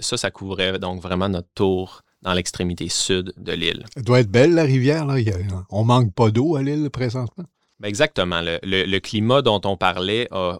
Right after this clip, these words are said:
Speaker 1: a fait en sorte qu'il y avait beaucoup d'eau dans les rivières. Et puis, euh, puis encore là, la forêt était très, très belle. Une petite brume, euh, un peu de bruine. Écoute, euh,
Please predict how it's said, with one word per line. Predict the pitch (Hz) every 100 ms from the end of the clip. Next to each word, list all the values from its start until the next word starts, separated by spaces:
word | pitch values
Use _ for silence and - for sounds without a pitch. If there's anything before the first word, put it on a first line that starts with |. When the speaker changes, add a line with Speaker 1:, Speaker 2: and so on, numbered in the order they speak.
| 92
Speaker 1:
a | 90
fait | - 127
en | 92 87
sorte | - 110 110 -
qu'il | 92 95
y | 95
avait | 87 87
beaucoup | 98 117 120 117
d'eau | 98 98 98 95 87
dans | 98 107
les | 104 90
rivières. | 87 110 85 92 131 143 - _ _ 98
Et | 92
puis, | - - 98 98 95
euh, | 90 85 82 82
puis | 92
encore | 90 87
là, | 92
la | 92 87
forêt | - 92 87 92 95 90
était | - 87 - 85
très, | -
très | 90 - 85
belle. | 85 90 127 156 - -
Une | 113 104
petite | 120 110 104 90
brume, | 90 123 120 131 135 143 147 143 -
euh, | 98 92 87 87
un | - 92
peu | - 101
de | 92
bruine. | 87 92 90 110 139 147 - _ _ _
Écoute, | - - 95 -
euh, | 85 78 80